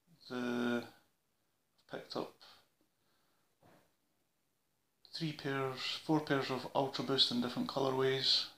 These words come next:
You've s-, I've done the black one, I've not done the white one. I've got two pairs of the white one and one royal blue,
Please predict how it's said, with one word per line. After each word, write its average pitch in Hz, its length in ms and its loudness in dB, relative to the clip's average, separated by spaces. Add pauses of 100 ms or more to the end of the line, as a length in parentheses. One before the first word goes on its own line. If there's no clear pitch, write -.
You've 123 160 -8
s-, - 200 6
I've 123 200 0
done 151 160 8
the 135 80 6
black 131 320 6
one, 120 260 2
I've 113 180 -2
not 131 140 2
done 127 120 0
the 120 80 2
white 131 240 2
one. 120 300 -4 (160)
I've - 120 -12
got - 40 -20
two 151 100 -2
pairs 127 240 0
of 120 80 0
the 120 40 -10
white 123 160 2
one 123 260 2
and 123 300 0
one 127 340 -2 (420)
royal 123 220 -4
blue, 143 340 -2